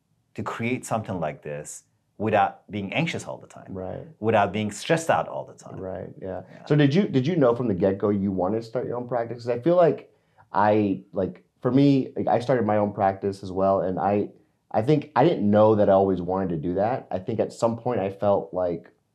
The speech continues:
Speaker 2: limited by, by working a nine-to-five job.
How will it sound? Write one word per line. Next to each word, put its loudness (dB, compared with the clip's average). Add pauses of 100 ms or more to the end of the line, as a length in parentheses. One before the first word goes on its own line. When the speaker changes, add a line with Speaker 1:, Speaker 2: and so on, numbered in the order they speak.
(140)
Speaker 2:
limited -2
by, 0
by -2
working -2
a -8
nine-to-five -6
job. -4